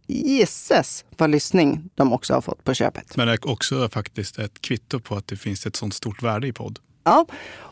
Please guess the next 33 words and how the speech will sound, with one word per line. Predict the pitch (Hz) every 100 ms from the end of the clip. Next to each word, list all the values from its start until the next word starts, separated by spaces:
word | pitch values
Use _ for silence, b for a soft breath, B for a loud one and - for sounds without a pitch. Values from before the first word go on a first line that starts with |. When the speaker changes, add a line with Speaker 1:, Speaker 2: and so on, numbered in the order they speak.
| _
Speaker 1:
och, | 254 285 - 240
eh, | 233 220 208 202 202 196 165
för | 117 - - 254
de | 247 233
som | 233
inte | 233 220
har | 220
uppmärksammat | 214 208 - 202 220
det | 190 196 233
så | 220
har | 202 208
ju | 196
Svenskarna | - 185 170 185 180
Internet | - 214 220 196 165 160
tjugohundratjugoett, | - 180 165 160 - - 269 - - -
eh, | - 160
kommit | - 175 156
ut | 143
för | - 143
ett | 151
litet | 147 -
tag | 156 113 -
sedan. | 135 165
Speaker 2:
Mm. | 208
Speaker 1:
Och | 156
det | 143
är | 170 160
ju | 151
en | 147
sån | 135
här | 135
gedigen | - 170 180 180 262 175 135 117 131
årlig | - 156 143 151 151